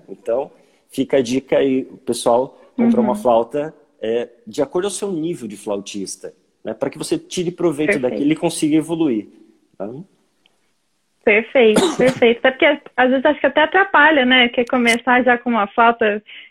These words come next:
Speaker 2: acaba até atrapalhando
Speaker 1: Sim, a minha primeira
Speaker 2: o
Speaker 1: flauta
Speaker 2: progresso
Speaker 1: foi
Speaker 2: de ser
Speaker 1: um,
Speaker 2: aberto, até
Speaker 1: a minha primeira flauta foi uma flauta Pearl quinhentos e um, chaves abertas. Eu toquei durante dezesseis anos com ela com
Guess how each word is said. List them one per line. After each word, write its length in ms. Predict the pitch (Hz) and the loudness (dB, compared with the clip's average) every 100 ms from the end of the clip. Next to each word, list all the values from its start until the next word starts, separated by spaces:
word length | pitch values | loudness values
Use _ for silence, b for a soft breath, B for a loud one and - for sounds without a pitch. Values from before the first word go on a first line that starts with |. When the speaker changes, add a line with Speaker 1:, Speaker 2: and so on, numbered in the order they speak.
| - | -14
Speaker 2:
acaba 340 | - 262 269 | -2 0 2
até 160 | 262 285 | 2 2
atrapalhando 1200 | 294 349 349 339 339 277 294 302 240 214 67 - - | 4 0 2 2 4 4 4 2 2 2 -4 -8 -12
Speaker 1:
Sim, 340 | - 190 190 135 | -4 -2 -2 0
a 80 | 147 | 0
minha 160 | 190 | 0
primeira 340 | 190 170 220 214 | -4 -4 -4 -4
Speaker 2:
o 40 | |
Speaker 1:
flauta 240 | 247 151 240 | -4 -2 2
Speaker 2:
progresso 200 | 220 233 | 2 4
Speaker 1:
foi 80 | 233 | 4
Speaker 2:
de 60 | 151 | 6
ser 60 | 247 | 4
Speaker 1:
um, 120 | 233 | 4
Speaker 2:
aberto, 560 | 208 208 226 254 214 214 | 4 4 4 4 2 -6
até 540 | - 247 254 208 - _ _ _ _ _ _ _ _ _ b b | -4 -2 -2 -4 -8 _ _ _ _ _ _ _ _ _ b b
Speaker 1:
a 60 | 113 | -6
minha 140 | 143 | -4
primeira 300 | 160 156 156 | -4 -2 -2
flauta 300 | 151 160 175 | 0 0 -2
foi 120 | 165 165 | -6 -8
uma 120 | 160 | -8
flauta 400 | - 143 127 170 | -10 -12 -10 -12
Pearl 320 | - 151 170 | -4 0 0
quinhentos 520 | 165 165 160 170 160 | -2 -8 -8 -6 -4
e 120 | 160 135 | -2 -4
um, 160 | 156 | -6
chaves 320 | - 160 156 | -4 -4 0
abertas. 720 | 165 139 113 87 - 85 - _ _ _ - | -2 2 0 0 -8 -16 -16 _ _ _ -12
Eu 80 | 110 | -6
toquei 400 | 139 - 156 147 | -6 -4 -2 -2
durante 380 | 143 147 147 | -2 -4 -4
dezesseis 500 | 143 139 139 170 170 | -8 -6 -4 -4 -2
anos 200 | 151 156 | -2 -4
com 200 | - 170 | -4 -2
ela 240 | 151 156 156 | 0 0 0
com 420 | 156 160 165 156 | -2 -6 -6 -10